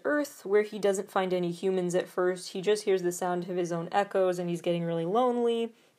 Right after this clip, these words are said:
He cr-, he cries from loneliness until this fox shows up. Now, side note, that fox is represented also in shiny's music video universe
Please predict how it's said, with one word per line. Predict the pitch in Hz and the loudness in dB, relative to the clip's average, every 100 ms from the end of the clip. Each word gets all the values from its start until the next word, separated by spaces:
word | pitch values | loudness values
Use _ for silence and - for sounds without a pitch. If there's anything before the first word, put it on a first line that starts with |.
| _ _ _ _ _ | _ _ _ _ _
He | 233 208 | -10 -8
cr-, | - 185 175 | -2 0 0
he | 196 | -2
cries | 226 214 185 180 | -2 4 4 2
from | 185 190 | -2 -2
loneliness | 196 208 208 196 196 | 0 0 0 -2 -4
until | 190 190 | -4 0
this | 170 170 | 0 -2
fox | - 185 190 - | 4 4 4 -2
shows | - - 170 | -4 -2 -2
up. | - - - - - _ - | -2 -6 -20 -20 -20 _ -4
Now, | 202 - | -2 -2
side | - - 226 247 | 0 6 6 6
note, | 175 - - - _ | 0 -6 -10 -16 _
that | 214 254 | 2 2
fox | - 254 240 190 185 - | 2 4 4 4 -2 -6
is | 208 180 | -4 0
represented | 190 190 196 180 185 185 185 | 2 2 0 0 0 2 2
also | 196 233 - 180 | 2 -2 -2 -2
in | 180 180 | 0 -2
shiny's | - 220 240 247 180 170 165 - | 0 0 2 0 0 0 -4 -6
music | 180 180 170 | -4 -4 -4
video | 170 175 175 | -2 2 2
universe | 175 175 175 190 214 | 2 2 2 0 -4